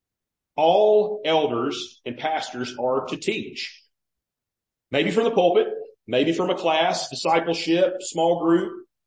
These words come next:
some kind of, you know, seminar or something, but they all teach. If you're not teaching, then you're not an elder.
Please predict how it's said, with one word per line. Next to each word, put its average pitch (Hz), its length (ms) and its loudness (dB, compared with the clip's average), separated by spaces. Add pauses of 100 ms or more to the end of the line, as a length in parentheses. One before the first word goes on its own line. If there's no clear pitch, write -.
(120)
some 143 240 -10
kind 165 260 -6
of, 165 160 4
you 156 100 -2
know, 143 420 -4 (200)
seminar 147 500 -4
or 127 40 -4
something, 156 420 -8
but - 220 -4
they 151 140 2
all 190 240 2
teach. - 600 -4 (320)
If 147 120 -4
you're 147 120 2
not 156 320 -2
teaching, 202 580 -4 (720)
then 131 80 -2
you're 156 120 2
not 190 220 2
an 185 80 0
elder. 202 320 -2